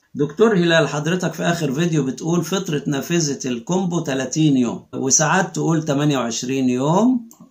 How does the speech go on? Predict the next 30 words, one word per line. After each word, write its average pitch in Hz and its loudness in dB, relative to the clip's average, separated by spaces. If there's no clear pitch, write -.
إيه 175 6
هو 170 2
الصح، 143 -2
تمانية 151 -4
وعشرين 156 -4
يوم 156 -2
ولا 120 -6
تلاتين 120 -6
يوم؟ 117 -6
معلش، 185 2
هو 147 2
حضرتك، 156 0
آه، 135 -4
الأستاذ 156 0
مهندس 147 2
مش 156 0
مركز. 120 -6
إحنا 202 0
بنقول 165 2
إنه 175 2
تمانية 151 0
وعشرين 131 -2
يوم، 101 -6
وبقول 175 4
تسهيلًا 185 4
عشان 147 0
تحفظ 208 0
تقول 175 2
تلاتين 131 -2
يوم، 90 -6